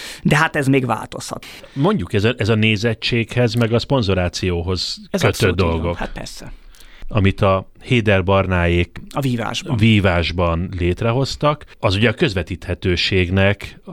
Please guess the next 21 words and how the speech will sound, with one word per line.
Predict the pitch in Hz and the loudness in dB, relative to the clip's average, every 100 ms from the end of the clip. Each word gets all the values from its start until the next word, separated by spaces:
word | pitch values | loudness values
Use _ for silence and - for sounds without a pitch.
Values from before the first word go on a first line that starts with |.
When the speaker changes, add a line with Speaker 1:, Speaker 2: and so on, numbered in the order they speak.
| - | -10
Speaker 2:
a | - | 0
látványvilágnak | - 107 98 98 87 85 85 85 82 85 87 90 - - | 0 0 -4 -8 -6 -4 -2 0 0 0 0 -2 -6 -6
a | 98 85 82 87 101 - - | -2 0 0 -2 -6 -16 -12
segítségül | - 107 92 82 - 87 87 | -2 0 0 0 -2 0 0
hívása, | 85 101 123 120 - | 0 0 0 0 -2
és | 143 131 | -2 -2
azt | 135 80 | -4 -4
gondoljuk, | 90 92 104 107 | -2 0 0 0
hogy | 113 | 0
ez | 107 | 0
egy | |
nagyon | 113 85 | 0 -4
sikeres | 80 110 - 78 82 - - - - | -4 -4 -2 -2 -2 -6 -8 -20 -4
megújítás | 87 82 87 82 80 85 82 | -2 0 -2 -2 -2 -2 -4
volt. | - 90 107 | -4 -2 0
Tehát | 110 104 - | 0 0 -2
ott | 110 - | -4 -4
a | 107 101 101 | -4 -2 2
vívás, | 117 107 101 98 - - - - - _ _ _ _ _ _ - | 2 4 2 0 -6 -14 -20 -20 -20 _ _ _ _ _ _ -20
hogy | - - | -8 -2
mondjam, | 101 87 85 | 0 0 -2